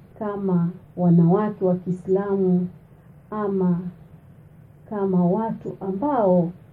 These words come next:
wanampenda mtume wetu Muhammad sallallahu alayhi wa alihi wasallam na ali zake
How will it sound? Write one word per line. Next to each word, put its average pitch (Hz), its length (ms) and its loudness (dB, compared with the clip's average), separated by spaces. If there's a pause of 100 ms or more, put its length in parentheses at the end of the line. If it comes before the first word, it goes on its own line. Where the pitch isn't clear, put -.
(420)
wanampenda 185 1040 2
mtume 180 440 2
wetu 208 420 0
Muhammad 185 680 0 (140)
sallallahu 175 760 0
alayhi 175 480 2
wa 165 100 -2
alihi 175 240 0
wasallam 185 600 -2 (420)
na 196 320 4
ali 202 240 4
zake 226 720 6